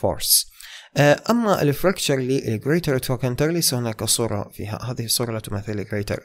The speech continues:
تروكانتر، آه، ولكن fractures of greater trochanter أيضا تحدث بسبب direct trauma. Are most common during the، آه، more active years. More active years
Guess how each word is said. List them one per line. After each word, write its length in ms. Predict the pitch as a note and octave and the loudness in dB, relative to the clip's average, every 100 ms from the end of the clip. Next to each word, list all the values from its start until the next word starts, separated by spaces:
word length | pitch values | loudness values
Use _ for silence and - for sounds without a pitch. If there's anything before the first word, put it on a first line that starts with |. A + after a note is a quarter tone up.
| - | -6
تروكانتر، 500 | G#2+ - A2 F3+ A#3 - - - - - | -4 -4 0 0 0 -6 -18 -16 -16 4
آه، 220 | D3 D3 | 6 8
ولكن 640 | C#3 D3 G3 F3 B2+ - A2+ | 6 6 4 2 -2 -2 -4
fractures 520 | - F#3 - B2 G#2+ - C3+ | 0 0 0 -2 -2 -2 -2
of 140 | G#2 - _ - | -2 -6 _ 0
greater 280 | D3+ C#3+ - | 0 2 -4
trochanter 540 | - A2+ D#3+ D3+ D#3+ - D#3+ | -4 -2 -2 0 -2 -2 -4
أيضا 220 | D3+ C3+ | -2 -4
تحدث 400 | C3 - A#2 F#2 | -4 -6 -8 0
بسبب 340 | - A2 A#2 | 0 0 -4
direct 460 | - A2 B2 B2 - - _ - | -2 0 0 -4 -12 -14 _ -2
trauma. 280 | - D2+ C2+ - - - - - | -2 -4 -8 -14 -20 -20 -20 2
Are 160 | E3 E3+ | 4 4
most 300 | G3+ A3 - | 4 4 4
common 320 | - E3 D3+ | 2 0 -2
during 480 | C3 C#3+ D3+ D3+ C#3 - | -2 -2 -2 -4 -8 0
the، 280 | C3 C3 C3 _ A#2+ | 2 2 0 _ -6
آه، 220 | A#2 A2 | -2 -2
more 340 | A#2 D3 C#3+ - | 0 2 0 0
active 340 | C3+ - - C3 - | -4 -4 -6 -6 -6
years. 380 | B2+ G2+ G#2 - | -2 -2 0 -2
More 280 | G3+ B3+ F3+ | -2 -6 -4
active 220 | D3 B2+ | -6 -4
years 400 | C3 C3+ C#3 | -2 0 0